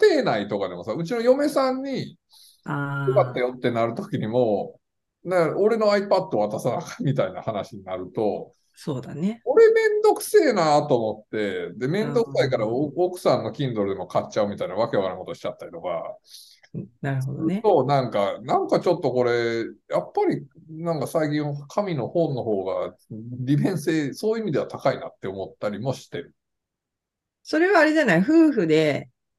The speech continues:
Speaker 2: 共通の、なんかこう、なんていうの？共通の興味があるから、そういう状況が起こってるってことでしょ？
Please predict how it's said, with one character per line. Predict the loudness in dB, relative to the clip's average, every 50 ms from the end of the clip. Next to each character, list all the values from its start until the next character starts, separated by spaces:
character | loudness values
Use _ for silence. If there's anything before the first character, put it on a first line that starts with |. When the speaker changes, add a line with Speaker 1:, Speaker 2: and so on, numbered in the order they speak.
| _ -6
Speaker 2:
共 | -2 -2 -2 -2 -4 -6
通 | -8 -8 -4 -2 -2 -2 0
の、 | 0 0 0 2 2 0 -2 -4 -8 _ _ _ _ _ _ _
な | -4 -4 -4
ん | -4
か | -6 -8 -8
こ | -4 -2 -2 0 0 -2 -4 -6 -10 _ _ _ _ _ _ _ _ _ _ _ _ _ _ _ _ _ _ _ _ _ _ _
う、 | -8
な | -8
ん | -6 -6
て | -8 -10
い |
う | -8
の？ | -8 -10 -12 _ _ _ _
共 | -8 -4 -2 -2 0 0 -2 -4
通 | -6 -4 0 4 4 6 6 4
の | 4 2 2 0 -2 -2
興 | 0 4 4 6 6 4
味 | 2 0
が | 0 0 0 0 0 -2 -4 -8 _ _ _ -4
あ | -2 0
る | 0 0
か | -2 0 0 2
ら、 | 2 2 2 0 -2 -6 -12 _ _ _ _ _ _ _ _ -10
そ | -4 -2 0 0
う | 0
い | 0 0 -2
う |
状 | 0 0 0 0
況 | 0 -2 -2
が | -2 -2
起 | -4 -4
こ | -8 -10
っ | -8
て | -8 -8
る | -8
っ |
て | -10 -12
こ | -18
と | -16 -14
で | -14
し | -12 -12
ょ？ | -14 -14